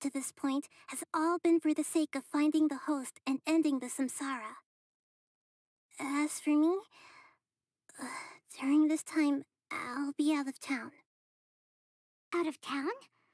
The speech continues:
Speaker 2: Are you going to that place full of dreams where the Traveler went?
Speaker 1: Yes. I, I want to try something.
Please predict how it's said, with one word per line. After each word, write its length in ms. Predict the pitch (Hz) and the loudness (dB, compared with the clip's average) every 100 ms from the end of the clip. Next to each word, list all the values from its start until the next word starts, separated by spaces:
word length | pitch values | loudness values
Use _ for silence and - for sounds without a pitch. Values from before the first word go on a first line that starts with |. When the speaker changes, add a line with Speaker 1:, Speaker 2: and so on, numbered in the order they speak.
| _ - - | _ -20 -2
Speaker 2:
Are 40 | 330 | 0
you 180 | 349 381 | 0 0
going 220 | 466 427 554 | -2 -4 -4
to 60 | 523 | -4
that 180 | 440 - | -4 -4
place 300 | 403 427 - | -4 -4 -4
full 220 | 508 381 | -4 -4
of 60 | |
dreams 320 | 269 349 392 - | -2 -2 -2 -4
where 100 | 523 | -6
the 80 | 415 | -6
Traveler 540 | - 370 320 427 605 640 740 880 | -4 -2 -2 -2 -2 -2 -4 -6
went? 100 | - - _ _ _ _ _ _ _ _ _ _ _ _ _ - | -16 -20 _ _ _ _ _ _ _ _ _ _ _ _ _ 0
Speaker 1:
Yes. 400 | 311 285 - - - - - _ _ _ _ _ | 0 0 -6 -12 -16 -20 -20 _ _ _ _ _
I, 280 | - - 330 | -12 -4 0
I 40 | 349 | 2
want 240 | 403 403 | 2 0
to 80 | - | 0
try 160 | 370 339 | 0 2
something. 540 | - 302 - 247 247 | 4 2 2 -6 -10